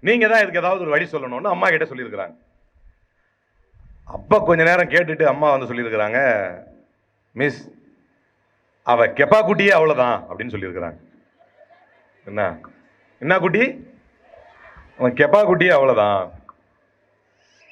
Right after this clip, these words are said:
அடடடடா, இது ரொம்ப பிரச்சனையா இருக்குது. Here we call ஹெச் எம் principal, இங்க பிரின்சிபல். அப்ப,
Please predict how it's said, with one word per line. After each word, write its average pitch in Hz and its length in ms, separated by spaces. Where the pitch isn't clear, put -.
அடடடடா, 135 840
இது 123 120
ரொம்ப 139 200
பிரச்சனையா 131 480
இருக்குது. 123 380
Here 156 180
we 147 120
call 147 360
ஹெச் 120 180
எம் 180 580
principal, 139 460
இங்க 98 240
பிரின்சிபல். 101 360
அப்ப, 165 280